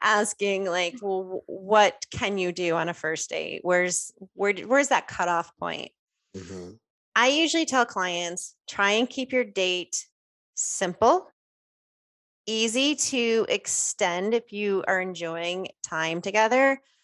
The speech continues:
Speaker 1: but also easy to get out of if you're not feeling comfortable." And I think men especially forget that women have to consider safety.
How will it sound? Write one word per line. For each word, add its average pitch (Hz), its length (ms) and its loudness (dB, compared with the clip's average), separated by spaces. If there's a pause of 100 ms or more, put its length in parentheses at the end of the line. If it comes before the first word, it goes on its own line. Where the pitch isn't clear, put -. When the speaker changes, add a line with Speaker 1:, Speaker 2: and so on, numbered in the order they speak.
(260)
Speaker 1:
but 214 180 6
also 202 680 2
easy 190 280 -8
to 190 120 -6
get 180 160 0
out 165 220 6
of 170 400 2
if 165 300 -4
you're 175 100 -2
not 165 200 2 (160)
feeling 185 300 0
comfortable." 233 800 -2 (480)
And 220 120 4
I 233 80 4
think 320 420 2
men 202 380 2
especially 180 680 -4
forget 175 680 0 (100)
that 175 340 0
women 240 460 0
have 220 300 -6
to 202 100 -12
consider 185 480 -2
safety. - 760 -4